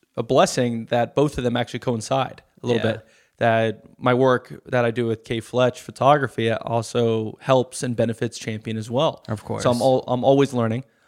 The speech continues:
Speaker 1: I'm always progressing, and the things that I learned from Champion I could apply into K Fletch, and the things I learned in the K Fletch I could apply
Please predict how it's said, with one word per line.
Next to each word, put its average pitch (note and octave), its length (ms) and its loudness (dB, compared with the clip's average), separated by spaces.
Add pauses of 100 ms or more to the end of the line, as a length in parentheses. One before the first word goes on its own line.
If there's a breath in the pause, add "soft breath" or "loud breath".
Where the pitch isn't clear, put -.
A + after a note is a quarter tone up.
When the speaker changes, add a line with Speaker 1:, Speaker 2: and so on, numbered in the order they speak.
(200 soft breath)
Speaker 1:
I'm B2 120 0
always B2 180 2
progressing, A#2+ 500 -2
and A#2+ 80 -2
the A#2 60 -2
things B2 240 -4
that A#2+ 100 2
I A#2 60 0
learned A2+ 200 -4
from A2+ 140 -12
Champion A2+ 420 -2
I A2 140 -2
could A2 540 -8
apply A2 560 0 (460 soft breath)
into A2+ 360 -2
K D3 220 2
Fletch, A2+ 360 -2
and A#2 80 -6
the G#2+ 60 -8
things A2 220 -8
I F#3 60 -6
learned A#2 220 -2
in G#2+ 100 -2
the G#2+ 60 -6
K E3 200 2
Fletch B2+ 280 -4
I B2+ 60 -4
could A2+ 120 -10
apply A2+ 440 -4